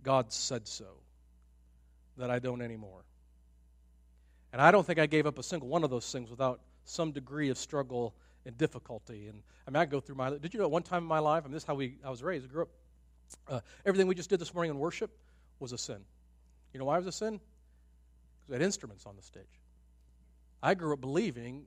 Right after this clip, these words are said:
that you could not have instruments in worship because the New Testament does not have any instruments in worship, and thus, if you did that, you were sinning. I have all sorts of convictions I used to have in regards to what women could or could not do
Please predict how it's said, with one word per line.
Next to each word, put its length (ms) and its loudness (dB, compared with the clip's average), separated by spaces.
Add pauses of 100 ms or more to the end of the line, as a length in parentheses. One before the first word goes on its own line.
that 240 -2
you 140 -10
could 160 -12
not 160 0
have 180 -2
instruments 520 -4
in 180 -12
worship 340 -2
because 300 -8
the 80 -14
New 100 -10
Testament 340 -2
does 120 -12
not 160 -10
have 180 -10
any 140 -10
instruments 500 -12
in 220 -16
worship, 400 -10 (280)
and 120 -6
thus, 260 -2
if 160 -10
you 100 -12
did 200 2
that, 220 -2 (440)
you 240 -6
were 80 0
sinning. 320 -6 (1400)
I 160 10
have 120 8
all 140 8
sorts 260 -2
of 80 -2
convictions 520 2
I 60 2
used 260 -4
to 80 2
have 320 0
in 80 -6
regards 400 -2
to 100 -10
what 160 -4
women 260 0
could 320 -2
or 80 -2
could 260 -6
not 280 -2
do 320 -2